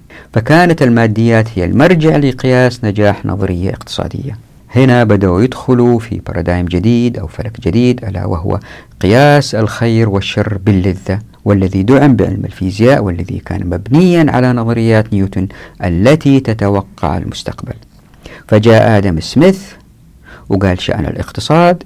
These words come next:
شأن الكون المادي، كأنها آلة ضخمة،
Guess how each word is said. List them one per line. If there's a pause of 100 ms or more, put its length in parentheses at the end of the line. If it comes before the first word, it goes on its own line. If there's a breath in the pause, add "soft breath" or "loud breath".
شأن
الكون
المادي، (320)
كأنها
آلة
ضخمة،